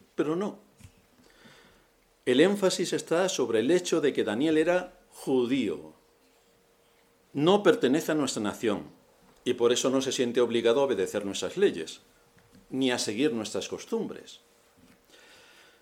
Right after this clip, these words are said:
Es curioso que digan esto porque el imperio, repito, estaba constituido por personas de diversa nacionalidad. No era un pueblo unificado en todos los aspectos,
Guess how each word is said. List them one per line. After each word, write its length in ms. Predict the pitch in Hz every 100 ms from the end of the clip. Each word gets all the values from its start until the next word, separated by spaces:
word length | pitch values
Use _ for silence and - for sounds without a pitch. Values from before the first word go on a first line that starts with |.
| _ _ _ -
Es 140 | 151
curioso 440 | 190 196 214 170
que 120 | 123 107
digan 300 | 131 147 180
esto 400 | 190 - 170 202 - -
porque 280 | 117 -
el 80 | 104
imperio, 520 | 101 101 101 180 156
repito, 400 | 147 117 - 156
estaba 360 | 120 - 120 123
constituido 720 | 131 131 117 117 110 120 147 - _
por 240 | 117 107
personas 560 | - - 95 110 135 - _ _
de 160 | - 151
diversa 840 | 151 104 123 - 143 110 95 85 90
nacionalidad. 760 | 98 - 85 82 78 147 - - - _ _ _ - _ _ _ _ _ _ _ _ _ _ - _ _
No 160 | 127 131
era 100 | 156
un 220 | 139 117
pueblo 260 | 139 131 123
unificado 560 | 117 113 104 127 117
en 140 | 107 104
todos 240 | 110 104
los 160 | 92 82
aspectos, 680 | 80 - - - 82 -